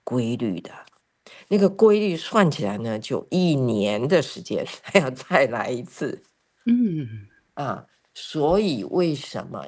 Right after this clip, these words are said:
Speaker 1: 以前的中国人他在养生的时候，他会这么重视时令？所以你过年的时候该做哪些事儿，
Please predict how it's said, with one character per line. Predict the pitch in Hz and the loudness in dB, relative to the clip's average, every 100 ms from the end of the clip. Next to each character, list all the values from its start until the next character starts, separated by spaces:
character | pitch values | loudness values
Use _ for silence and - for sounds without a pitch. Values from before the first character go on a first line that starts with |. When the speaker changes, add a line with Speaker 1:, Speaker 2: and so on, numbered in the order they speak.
| - | -10
Speaker 1:
以 | 120 | -10
前 | - 117 | -10 -10
的 | 120 | -10
中 | - 147 | -8 -8
国 | 135 | -6
人 | 127 | -6
他 | 143 | -6
在 | 143 - | -8 -4
养 | 104 82 - | -2 -2 -8
生 | - 180 190 | -4 0 2
的 | 165 | 0
时 | - - | -4 -8
候， | - - - _ - _ - | -6 -6 -8 _ -20 _ -12
他 | 139 | -10
会 | 147 139 | -2 -2
这 | 127 - 190 | 0 0 0
么 | 120 | 0
重 | - 151 117 | -4 -2 -2
视 | - 120 | -4 -6
时 | 110 - - 95 120 | -8 -10 -10 -10 -4
令？ | 123 - - _ _ _ _ _ _ _ _ _ _ _ _ - _ _ | -2 -4 -10 _ _ _ _ _ _ _ _ _ _ _ _ -20 _ _
所 | - | 2
以 | 160 | 4
你 | 143 | 4
过 | 190 170 | 4 4
年 | 127 120 | 4 2
的 | 127 | 4
时 | 139 | 4
候 | |
该 | 127 131 | 4 2
做 | 131 127 107 | 2 0 -2
哪 | 87 78 | -4 -4
些 | 123 | -4
事 | 127 170 | -2 0
儿， | 135 - | -2 -4